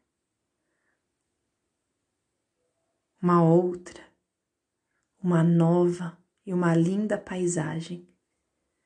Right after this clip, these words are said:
de paz, de cuidado,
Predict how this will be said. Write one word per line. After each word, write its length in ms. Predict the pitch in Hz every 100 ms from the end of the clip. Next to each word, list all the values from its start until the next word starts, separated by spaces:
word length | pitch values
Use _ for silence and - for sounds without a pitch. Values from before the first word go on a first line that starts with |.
| _ _ _ _ _ _ _ _ _ _ _ _ _ _ -
de 140 | 175
paz, 960 | - 175 170 185 185 185 185 - - _ _ _ _ _ _ _ _ _ _ _ _ _ _ _ _ _ _
de 140 | 175
cuidado, 880 | - 151 156 160 160 170 170 175